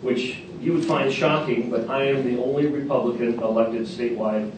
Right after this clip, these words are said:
in the state of Montana. Uh, the rest are all Democrats. And people say, "Well, how can that be? You live next to Wyoming and, and Idaho." Well, it's easy. Uh, when you look at the kind of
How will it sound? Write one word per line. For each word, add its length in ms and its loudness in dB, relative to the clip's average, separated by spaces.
in 140 -2
the 80 0
state 180 -2
of 80 -2
Montana. 480 -4
Uh, 120 -8
the 60 -4
rest 280 4
are 100 -4
all 160 2
Democrats. 500 -2
And 100 -8
people 220 -6
say, 160 -4
"Well, 160 0
how 140 0
can 100 -4
that 220 -2
be? 80 0
You 220 -2
live 140 2
next 180 -2
to 80 -6
Wyoming 440 2
and, 480 -4
and 100 0
Idaho." 380 0
Well, 540 0
it's 580 -6
easy. 340 0
Uh, 140 0
when 140 4
you 140 4
look 200 4
at 460 -2
the 80 -6
kind 200 0
of 160 -4